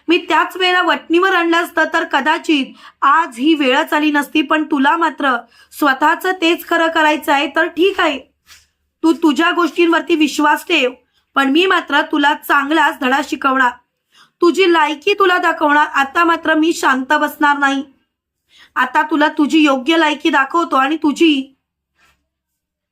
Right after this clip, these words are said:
लायकी दाखवल्याशिवाय मी शांत बसणार नाही." आणि ती लगेच दरवाजा लावते. दरवाजा लावल्यानंतर अर्जुन समोर ती हात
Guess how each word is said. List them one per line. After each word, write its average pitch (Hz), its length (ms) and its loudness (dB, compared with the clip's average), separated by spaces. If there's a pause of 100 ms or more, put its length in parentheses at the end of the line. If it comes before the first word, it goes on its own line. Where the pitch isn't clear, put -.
(220)
लायकी 294 420 -2
दाखवल्याशिवाय 349 600 0
मी 330 140 0
शांत 285 360 -2
बसणार 330 380 -2
नाही." 294 200 -2
आणि 320 220 0
ती 320 280 0
लगेच 294 300 -2
दरवाजा 269 420 0
लावते. 247 440 -4 (580)
दरवाजा 269 420 0
लावल्यानंतर 285 640 0
अर्जुन 269 400 -2
समोर 302 280 0
ती 330 120 -2
हात 277 240 0